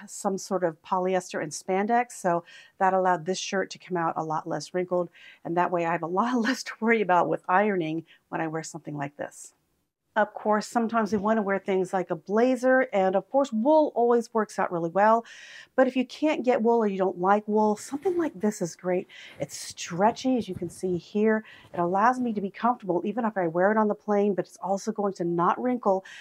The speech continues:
as easily, whether I wear it on the plane or I pack it in my suitcase. So again, fabric choice matters. Things that are stretchy tend to allow you to allow that wrinkling to come out easier. And because they're stretchy,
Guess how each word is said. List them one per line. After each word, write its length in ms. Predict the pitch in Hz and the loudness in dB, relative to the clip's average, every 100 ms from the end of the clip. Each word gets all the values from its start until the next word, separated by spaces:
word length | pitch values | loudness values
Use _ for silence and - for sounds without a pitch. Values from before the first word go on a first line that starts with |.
| - - - | -20 -12 0
as 280 | 160 185 180 | 2 2 2
easily, 460 | 240 240 214 160 | 0 2 2 0
whether 260 | 151 165 170 | 0 0 0
I 60 | 160 | 2
wear 220 | 170 190 | 6 6
it 60 | 202 | 6
on 120 | 202 | 2
the 60 | |
plane 320 | 196 208 208 208 | 0 0 0 0
or 120 | 165 | -2
I 60 | |
pack 320 | 160 - 185 185 | -4 -2 -2 -2
it 80 | |
in 80 | 170 | -4
my 120 | 165 | -6
suitcase. 600 | 147 - 254 - 254 262 | -8 -8 -8 0 0 0
So 240 | - 170 170 - - - - | -2 -2 -2 -10 -20 -16 -6
again, 260 | 170 180 | 2 2
fabric 400 | - 175 175 - | 2 2 2 0
choice 400 | - - 240 247 | -8 -2 -2 -2
matters. 720 | 165 170 185 196 220 262 - - | -2 2 4 4 2 -2 -4 -4
Things 240 | 165 160 156 | -2 -2 -2
that 120 | 196 | 0
are 80 | 240 | 0
stretchy 500 | - 226 220 226 220 | 0 0 2 0 -2
tend 300 | - 202 190 | 0 -2 0
to 200 | 180 180 - - - | -2 -2 -6 -20 -4
allow 400 | 170 160 170 175 | -2 2 6 6
you 180 | 190 202 | 6 2
to 220 | - 190 170 | -4 -4 0
allow 340 | 160 170 180 | 0 4 4
that 260 | 180 180 170 | 6 4 4
wrinkling 420 | 175 175 180 175 | 0 2 2 0
to 120 | 170 165 | -2 -10
come 260 | - 165 | -6 -6
out 200 | 156 156 | -4 -4
easier. 520 | 208 214 214 208 202 - | -2 -4 -2 -2 -2 -2
And 240 | 226 220 | 0 -2
because 340 | 214 220 233 220 | -2 -6 -8 -4
they're 100 | 196 | -6
stretchy, 500 | - 202 190 196 | -2 -2 0 -4